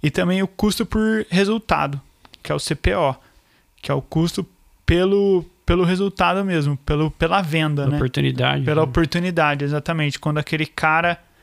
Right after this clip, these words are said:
Speaker 1: é, entrou mesmo no, no funil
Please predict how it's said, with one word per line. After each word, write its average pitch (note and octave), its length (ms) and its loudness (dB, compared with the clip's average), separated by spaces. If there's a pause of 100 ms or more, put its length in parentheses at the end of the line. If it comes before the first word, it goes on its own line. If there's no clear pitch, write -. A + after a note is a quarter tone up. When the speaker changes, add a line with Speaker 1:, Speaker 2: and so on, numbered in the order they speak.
(260)
Speaker 1:
é, C#3+ 320 0 (520)
entrou D#3+ 540 0
mesmo E3+ 420 2
no, C#3 340 0 (180)
no C#3 160 2
funil E3 920 2